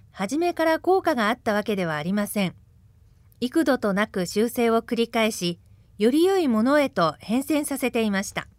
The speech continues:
ややもすると自己肯定感を見失ってしまう子どもたちですが、本年度の活動は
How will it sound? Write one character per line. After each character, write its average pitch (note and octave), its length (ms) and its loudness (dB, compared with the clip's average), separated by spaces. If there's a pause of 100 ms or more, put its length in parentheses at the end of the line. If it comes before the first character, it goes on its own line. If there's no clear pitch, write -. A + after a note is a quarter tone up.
(1080)
や C#4 160 0
や F4+ 140 4
も D4+ 140 0
す C#4+ 140 -2
る C#4 120 0
と A3+ 120 2
自 G#3 160 -4
己 - 40 -14
肯 E4+ 360 2
定 F#4 200 0
感 E4 260 2
を A#3 100 0
見 F#3+ 140 0
失 C4 300 -2
っ C4+ 60 -2
て C#4 140 -6
し C#4 120 -4
ま C4+ 140 0
う C4+ 60 -2
子 C4 120 -2
ど C4 80 2
も C4+ 120 -2
た C4+ 120 -4
ち A3 100 -6
で G3+ 120 -2
す - 120 -10
が、 F3 200 0 (400)
本 B3+ 220 2
年 C#4 200 2
度 A3 120 2
の F#3 120 2
活 F#3+ 240 -8
動 G3 240 2
は F3+ 180 2